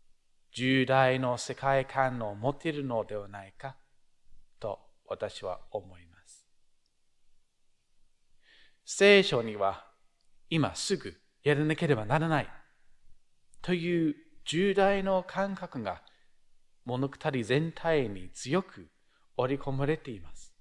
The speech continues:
キリスト教は、それ自体を満たすための上を持ち、あなたがそれに共感してくれることを願っています。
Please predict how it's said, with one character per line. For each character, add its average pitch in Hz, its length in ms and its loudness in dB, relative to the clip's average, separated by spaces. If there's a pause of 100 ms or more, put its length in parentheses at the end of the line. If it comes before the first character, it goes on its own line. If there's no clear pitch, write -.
(2250)
キ - 80 -6
リ 131 120 2
ス - 80 -10
ト 107 100 -8
教 98 280 -4
は、 110 300 -6 (1040)
そ - 180 -4
れ 131 120 2
自 139 160 -8
体 139 340 2
を 131 160 4
満 131 180 -6
た 151 120 -6
す - 140 -14
た 135 140 -4
め 131 140 -4
の 120 180 -4
上 139 240 2
を 113 200 2
持 127 180 -6
ち、 - 340 -12 (1000)
あ 127 140 10
な 156 120 4
た 107 140 -10
が 90 240 -8 (180)
そ - 180 -2
れ 143 100 0
に 165 240 -4 (760)
共 175 360 4
感 170 360 -4
し - 120 -8
て 156 180 -4
く - 160 -4
れ 165 140 4
る 151 120 -2
こ - 140 -6
と 110 140 0
を 101 120 2
願 110 240 -2
っ - 140 -10
て 104 80 -10
い 90 60 -10
ま - 120 -18
す。 - 220 -20